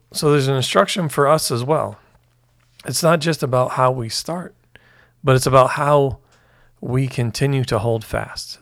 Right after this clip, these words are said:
how we continue to be faithful in the Lord and press in and do all that he's asked us to do, not make the exchange somewhere along the line of, of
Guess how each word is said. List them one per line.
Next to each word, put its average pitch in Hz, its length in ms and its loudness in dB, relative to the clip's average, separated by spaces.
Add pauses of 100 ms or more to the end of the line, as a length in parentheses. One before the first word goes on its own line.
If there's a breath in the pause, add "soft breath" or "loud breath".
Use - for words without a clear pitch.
(520)
how 120 180 4
we 127 120 2
continue 131 360 -2
to 127 80 -2
be 120 140 -6
faithful 127 500 -6
in 110 60 -6
the 104 80 -6
Lord - 340 -10 (380 soft breath)
and 110 160 -4
press 123 340 4
in 120 300 -4 (460 soft breath)
and 120 220 0
do 123 240 -2 (120)
all 147 280 4
that 123 100 0
he's 113 220 -6
asked 104 280 -2
us - 160 -12
to 107 80 -8
do, - 200 -14 (840 soft breath)
not 127 360 2
make 127 280 -4
the 120 120 -4
exchange 131 580 -6
somewhere 117 320 -4
along 113 260 -2
the 101 80 -6
line 123 380 -2
of, 104 300 -8 (840 soft breath)
of 104 500 -2